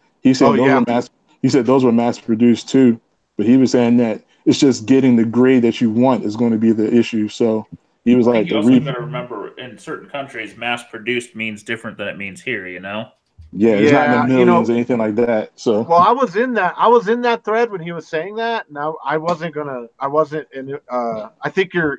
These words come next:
Speaker 2: it was, uh, Daniel Best that was saying that, I thought. But anyway, um, I, he says that, but I gotta tell you that, that Tip Top, that two two seven
Speaker 1: Yeah.
Speaker 2: Tip Top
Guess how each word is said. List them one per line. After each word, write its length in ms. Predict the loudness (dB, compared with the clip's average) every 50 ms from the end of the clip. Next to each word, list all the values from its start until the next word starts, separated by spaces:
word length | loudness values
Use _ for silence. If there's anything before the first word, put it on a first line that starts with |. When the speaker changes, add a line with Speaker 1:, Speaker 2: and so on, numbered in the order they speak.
| _ -6
Speaker 2:
it 100 | -4 -2
was, 240 | -2 -2 -2 -4 -2
uh, 300 | -4 -4 -4 -4 -8 -10 -12 _ -20 -20 -20 -20 _ _ _ _ _ -4
Daniel 300 | -2 0 2 4 4 2
Best 440 | 2 2 2 2 2 0 -4 -10 -20 _ _ _ _ _ _ _ _ -14
that 80 | -12 -12
was 140 | -12 -14 -12
saying 260 | -12 -10 -10 -10 -12
that, 140 | -14 -16 -16
I 100 | -16 -18
thought. 320 | -16 -16 -16 -14 -14 -16 _ _ _ _ _ _ _ _ _ _
But 240 | -2 0 0 0 -2 -2
anyway, 520 | -2 0 2 2 2 2 0 -2 -2 -4
um, 400 | -2 0 2 2 2 0 -2 -8 _ _ _ _ _ _ _ _ _ _ _ _ _ _ _ _ _ _ _ _ _ _ _ _ _ _ _ _ _ _ _ _ _ -4
I, 180 | -2 -2 -2 -4 -8
he 260 | -12 -6 -4 -4 -4
says 360 | -2 2 4 4 4 4 2 2
that, 380 | 4 4 6 4 4 2 0 _ _
but 360 | -2 0 0 2 0 -2 _ _ _ _ _ _ _ _ _ _ _ _ _ _ _ _ _ _ _ _ _ _ -12
I 100 | -12 -8
gotta 220 | -4 -2 -2 -2 -2
tell 260 | -4 -4 -2 -2 -2
you 140 | -2 -4 -6
that, 320 | -4 -2 0 0 0 -2 _ _ _
that 240 | -10 -10 -10 -10 _
Tip 200 | -10 -10 -10 -8
Top, 380 | _ 0 2 2 2 0 _ _ _ _ _ _ _ _ _ _ _ _ _ _ _ _ _ _ _ _
that 180 | -10 -10 -10 -8
two 120 | -8 -6
two 180 | -2 0 0 2
seven 300 | 4 2 2 0 -2 -8 -4
Speaker 1:
Yeah. 40 | -4 -4
Speaker 2:
Tip 100 | -4 -2
Top 380 | 0 0 2 2 2 0 _